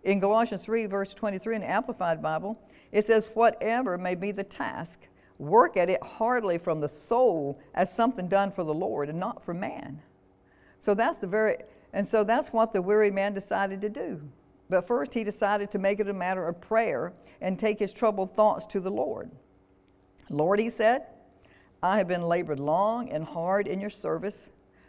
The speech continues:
putting all my strength to do that which you have asked me. Yet after all this time,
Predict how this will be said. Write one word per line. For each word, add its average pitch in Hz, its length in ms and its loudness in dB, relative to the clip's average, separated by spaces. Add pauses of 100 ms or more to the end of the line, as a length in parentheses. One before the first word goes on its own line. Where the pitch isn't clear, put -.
(140)
putting 208 240 -2
all 190 320 4
my 214 180 0
strength 202 440 -4
to 208 60 -12
do 180 500 -2
that 170 260 -2
which 170 200 -6
you 170 80 -6
have 170 200 -6
asked 180 320 -8
me. 170 260 -10 (560)
Yet 180 200 2
after 190 220 0
all 180 260 -2
this 208 180 -8
time, 208 540 -4